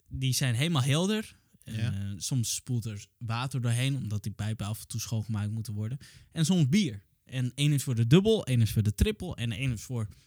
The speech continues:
Speaker 1: seizoensbier. Want in de winter wordt wel seizoensbier gemaakt, in de zomer ook.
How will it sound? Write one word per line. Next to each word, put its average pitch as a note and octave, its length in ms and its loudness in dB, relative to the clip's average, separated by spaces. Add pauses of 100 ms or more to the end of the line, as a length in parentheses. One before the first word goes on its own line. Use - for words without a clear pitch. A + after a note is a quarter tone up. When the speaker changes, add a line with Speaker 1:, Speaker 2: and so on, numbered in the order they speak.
(140)
Speaker 1:
seizoensbier. A2 1040 0
Want G#2 260 -4
in G2+ 120 -8
de G#2 100 -4
winter G2+ 280 -6
wordt F#2+ 200 -8
wel F#2+ 140 -8
seizoensbier F#2+ 600 -10
gemaakt, G2 340 -6
in F#2 140 -14
de G#2 100 -10
zomer A2+ 320 -4
ook. - 220 -2